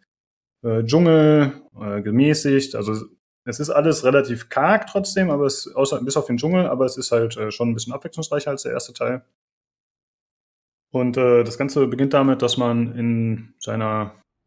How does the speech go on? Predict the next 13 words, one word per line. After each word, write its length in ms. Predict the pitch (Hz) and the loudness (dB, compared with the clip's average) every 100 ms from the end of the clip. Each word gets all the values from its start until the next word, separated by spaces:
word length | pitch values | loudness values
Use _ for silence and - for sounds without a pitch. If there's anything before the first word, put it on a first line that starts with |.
| _ | _
ja, 240 | 117 104 - 131 | -12 -12 -10 -6
in 140 | 120 | 0
seiner, 320 | 120 110 107 - - - | 0 0 -4 -10 -18 -12
in 80 | 120 | -6
seinem 240 | 117 113 | -6 -4
Heimatstadt 1300 | 151 156 147 - - _ _ _ - - - 139 135 | 0 2 0 -4 -16 _ _ _ -16 -14 -4 -4 -2
oder 220 | 113 110 | -2 -2
in 140 | 107 107 | -2 -4
seinem 200 | 110 110 | -4 -2
Wohnort 280 | 143 135 | -2 0
da 80 | 117 | 0
angegriffen 480 | 139 202 190 165 160 | 2 2 2 -2 -2
wird, 280 | 156 156 | 0 -2